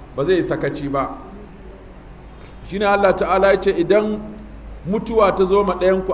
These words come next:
alamomin mutuwan kenan da sababin mutuwar, "ta zo wa ɗayanku," shi ne sharaɗi na farko. Sannan na biyu, "In taraka khairan," idan ya bar dukiya, khairan dukiya mai yawa, "wa innahu li hubbil khairi la shadid."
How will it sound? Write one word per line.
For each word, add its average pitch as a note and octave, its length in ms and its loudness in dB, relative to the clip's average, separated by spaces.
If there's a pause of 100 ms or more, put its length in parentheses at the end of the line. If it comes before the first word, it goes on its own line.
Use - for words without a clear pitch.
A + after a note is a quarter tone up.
alamomin G3+ 540 0
mutuwan G3+ 420 0
kenan F3 300 -2
da D#3+ 80 0
sababin D#3+ 400 0
mutuwar, D#3 400 0 (960)
"ta F3+ 120 4
zo G3+ 180 6
wa F3+ 80 4
ɗayanku," F3+ 380 6
shi F#3+ 180 -2
ne F3+ 140 2
sharaɗi D#3 420 2
na C#3+ 100 0
farko. C#3 460 -2 (400)
Sannan F#3 400 0
na G#3 100 4
biyu, G#3 340 -2
"In G#3 240 2
taraka F#3 380 2
khairan," E3+ 480 4 (840)
idan F#3+ 380 0
ya F#3 220 4
bar F3+ 220 2 (100)
dukiya, D3+ 540 -2 (100)
khairan G#3+ 460 6 (100)
dukiya F#3 480 0
mai D3+ 140 -4
yawa, C#3 300 0 (460)
"wa B2+ 120 -6
innahu F#3 440 2
li E3+ 80 0
hubbil F3 360 0
khairi F#3+ 440 2 (440)
la D#3 100 0
shadid." D3+ 480 2